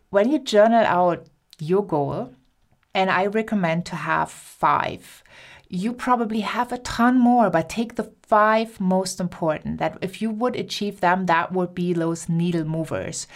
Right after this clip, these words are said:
where you really feel like you are accomplished, you are happy, you're full of bliss,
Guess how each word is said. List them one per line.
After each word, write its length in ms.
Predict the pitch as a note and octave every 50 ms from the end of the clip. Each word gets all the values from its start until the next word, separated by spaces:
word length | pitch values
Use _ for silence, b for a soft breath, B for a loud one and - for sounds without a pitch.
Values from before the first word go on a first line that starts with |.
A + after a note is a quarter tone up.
| B B B B B
where 120 | F3+ F3+
you 220 | F#3 F3+ G3+ G3+
really 500 | G3 F#3 F#3 G#3 A3 A3 A3 G#3+ G#3 G#3
feel 400 | G3 - - - G3 F#3+ F#3 F3+
like 240 | F3 E3 D#3+ D#3+ -
you 80 | E3+ D#3+
are 80 | D3+
accomplished, 960 | C#3+ C#3+ - - - - - A3 G3 F#3 - - F#3+ F3+ F3+ F#3 F#3 - - B B B B B B B
you 180 | E3 E3 E3+
are 80 | E3 D#3+
happy, 480 | C#3 - - - - A3 G#3+ G#3+ -
you're 320 | G3 G3 F#3+ F#3 F3 F3 F3
full 380 | E3+ - - - A#3+ A3 G#3+
of 180 | G#3 F#3+ F#3+ -
bliss, 560 | F3 F#3 G3 G3 F#3+ F#3+ F#3+ F#3+ F#3+ - -